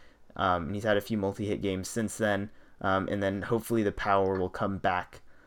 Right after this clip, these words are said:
around as well. But, you know, he, he's not a huge power guy anyway, so you wouldn't expect it. But, um, he's gotta be better than what he has been. Like, th-, he's, he's just too good for that.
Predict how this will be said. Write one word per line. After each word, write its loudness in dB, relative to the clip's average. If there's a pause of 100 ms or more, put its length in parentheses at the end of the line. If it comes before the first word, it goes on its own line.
(200)
around 2
as -4
well. 6
But, 2 (360)
you 0
know, 4
he, 0 (240)
he's -4
not 4
a 2
huge -2
power 6
guy 2
anyway, 2
so -2
you -2
wouldn't 0
expect -4
it. 0 (240)
But, 0 (560)
um, -2 (240)
he's -2
gotta 6
be -2
better 2
than -4
what 2
he 0
has 0
been. -8 (480)
Like, 2 (200)
th-, -6
he's, -4 (720)
he's -4
just -8
too -6
good -4
for -10
that. -8